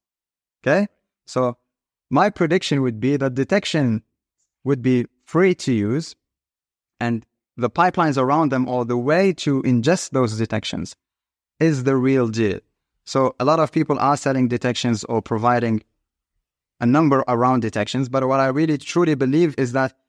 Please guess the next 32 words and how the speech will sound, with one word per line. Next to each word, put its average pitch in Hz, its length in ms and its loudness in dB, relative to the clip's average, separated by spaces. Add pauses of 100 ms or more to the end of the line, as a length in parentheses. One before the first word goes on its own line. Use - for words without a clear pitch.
(160)
projects 175 360 0
like 143 160 0
Sigma 127 400 0
or 170 140 0
similar, 131 460 -2 (1300)
providing 156 600 2
this, 135 400 -4 (540)
like, 120 340 -2 (160)
uh, 104 460 -2 (280)
rudimentary 143 720 2
base 127 600 0
or, 117 140 0
like, 113 240 0
basic 131 400 0
base 131 260 0
of 117 160 -2
detections 131 480 0
will 139 220 0
elevate 151 500 2
everyone 139 500 2
else 139 300 -4
around 117 320 0
it. 98 120 -4
So 117 220 -4 (600)
basically, 165 480 2
it's - 140 -2
not 196 260 2 (500)
the 135 100 0
number 156 260 4
of 135 180 -4
rules, 151 300 2
but 123 260 -2